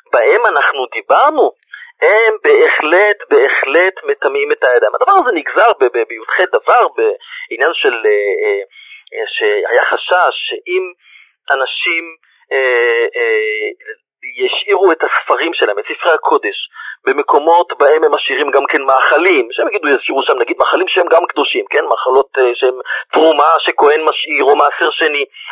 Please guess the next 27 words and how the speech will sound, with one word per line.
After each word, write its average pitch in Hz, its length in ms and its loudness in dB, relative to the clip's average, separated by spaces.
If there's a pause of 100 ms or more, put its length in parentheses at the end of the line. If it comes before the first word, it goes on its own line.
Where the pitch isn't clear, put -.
(160)
ואז 147 180 2
יבואו, 156 460 4
אה, 131 1000 4 (380)
אה, 120 520 2
עכברים 135 520 0
לאכול 135 440 4
את 143 120 0
האוכל, 131 580 4
ובין 180 220 2
היתר 208 360 2 (100)
גם 156 140 2
כן 151 160 -2
יכולים 143 320 0
לפגוע 143 260 2 (280)
חס 143 180 -2
ושלום 139 300 0
בכתבי 131 380 -4
הקודש, - 340 0 (300)
לכן 311 220 2
גזרו 233 340 0
טומאה 247 360 2
שאדם 214 300 2
לא 202 180 4
יניח 190 380 2 (300)
אוכלים 214 600 2 (300)
ליד, 175 520 0 (240)
אה, 156 140 4